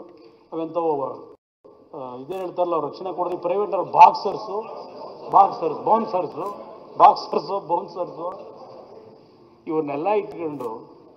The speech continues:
ಎಷ್ಟು ದಿನ ನಡೆಸ್ತೀರಿ? ಬರ್ಬೇಕಲ್ಲ ಅವರೆಲ್ಲ ಇಲ್ಲಿಗೆ ವಾಪಸ್ಸು, ಬರ್ಲೇಬೇಕಲ್ಲ, ಏನು ಅಲ್ಲೇ ಇರೋಕ್ಕಾಗಲ್ಲ, ಬಾಂಬೆಲೆ ಶಾಶ್ವತ.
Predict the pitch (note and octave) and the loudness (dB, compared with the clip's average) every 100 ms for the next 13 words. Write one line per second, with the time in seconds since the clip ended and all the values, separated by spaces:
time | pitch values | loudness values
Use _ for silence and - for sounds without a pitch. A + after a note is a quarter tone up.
0 | - _ - - D#3+ B3 C4 - A#3 A#3 | -20 _ -20 -14 4 4 4 -4 0 4
1 | G#3+ F3+ D#3 - C#3+ A#2 - - - - | 4 2 -2 -4 -12 -12 -14 -18 -20 -20
2 | - _ _ _ _ _ _ _ - G3+ | -20 _ _ _ _ _ _ _ -2 4
3 | A#3+ A#3+ B3 A3 G3 A3 G#3 F#3 C#3+ F3 | 4 6 6 4 4 0 -2 -4 -4 -2
4 | F3+ F3+ - - - - - - - - | -2 -6 -10 -18 -20 -20 -20 -20 -20 -20
5 | - - - - _ D3+ F3 A3 G#3 F#3+ | -20 -20 -20 -20 _ -8 -2 0 0 -2
6 | F3 F#3+ E3 G#3 A3 A3 G3 F3+ C#3+ C3 | -2 0 0 2 2 0 -2 -2 -2 4
7 | E3 F3 F3+ D#3 E3 D#3 F3 B2 | 4 4 -2 -2 -2 -2 -6 -8